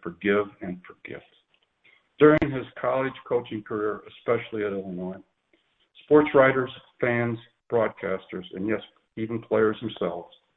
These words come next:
would say or write very uncomplimentary things in newspapers and books or on radio, television, or podcasts. Coach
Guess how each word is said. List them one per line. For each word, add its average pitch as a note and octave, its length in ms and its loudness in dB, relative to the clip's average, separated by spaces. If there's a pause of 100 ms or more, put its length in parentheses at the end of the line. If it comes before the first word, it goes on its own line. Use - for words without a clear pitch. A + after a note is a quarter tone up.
(120)
would G2 120 -6 (100)
say C#3+ 340 4
or G#2+ 120 2
write G#2+ 320 2 (300)
very B2+ 380 -2
uncomplimentary C3 960 -8
things G#2+ 300 -6 (420)
in G2 160 -4
newspapers B2+ 600 -6
and B2+ 140 -10
books G2 280 -6 (380)
or G#2+ 160 2
on G2+ 220 0
radio, B2+ 500 2 (120)
television, A2+ 560 2
or G2 140 -10
podcasts. E2+ 500 -14 (920)
Coach F#2+ 280 4